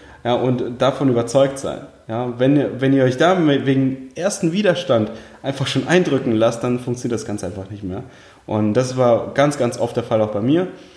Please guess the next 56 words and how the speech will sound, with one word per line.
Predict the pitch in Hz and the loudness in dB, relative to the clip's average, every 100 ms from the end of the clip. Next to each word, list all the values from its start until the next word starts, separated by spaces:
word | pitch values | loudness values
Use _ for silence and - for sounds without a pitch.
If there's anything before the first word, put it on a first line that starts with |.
| - - | -16 -4
Und | |
ich | 117 | 0
hab | 131 | 2
mir | 131 | 2
irgendwann | 143 190 208 180 | 4 4 6 4
mal | 156 | 4
gesagt | 143 139 143 | 4 2 2
so, | 139 120 - | 0 -2 0
„Boah, | 113 107 - - - _ _ _ | 0 0 -4 -14 -20 _ _ _
ich | - 120 | -10 -8
hab | 127 | -6
jetzt | - | -4
echt | 127 | -4
keine | - 120 | -2 -2
Kohle, | 117 175 165 127 147 - - - | 2 4 6 4 2 -4 -10 -2
ja, | 123 | -2
und | 139 - 127 - - - _ _ | 0 0 -2 -2 -12 -20 _ _
scheiße, | - 139 156 139 | -4 -2 0 0
jetzt | 120 | 2
hab | 127 | 2
ich | |
auch | 135 | 4
noch | 135 131 - - | 4 0 -8 -18
fünftausend | - 156 151 139 | -2 0 2 2
Euro | 123 131 | 4 4
Minus, | 170 175 156 196 - - - - - - | 6 6 4 2 -4 -16 -20 -20 -18 -2
ja, | 127 135 | 0 2
und | 131 135 131 123 | 2 2 0 -4
wie | 151 | -6
komme | - 151 | 0 0
ich | 143 | 2
da | 139 | 2
wieder | 131 131 | 2 4
raus? | 160 156 | 4 2
Ich | 139 | 0
muss | 127 | -2
meine | 113 113 | 0 0
Rechnung | 165 170 | 0 0
bezahlen, | 147 143 135 135 | 0 0 -2 -2
et | |
cetera. | 143 143 131 131 - - - | -4 -4 -4 -4 -8 -16 -16
Suche | - 131 180 | -6 0 2
ich | 180 156 | 2 4
mir | |
jetzt | 139 139 | 2 0
einen | 131 | 0
Job | 151 170 - | 2 2 2
und, | 165 | 2
und, | 160 131 | 2 2
und“, | 139 123 | 2 2
ja. | 117 | 2
Also | 117 120 120 | 2 0 0
wirklich | 147 156 165 - - 131 | 0 2 0 -2 -12 -6
diese | 151 147 | -2 0
ganzen | - 90 165 151 | 0 -2 -2 -2
Thematiken | 147 135 131 139 135 135 | 0 2 2 2 -2 -2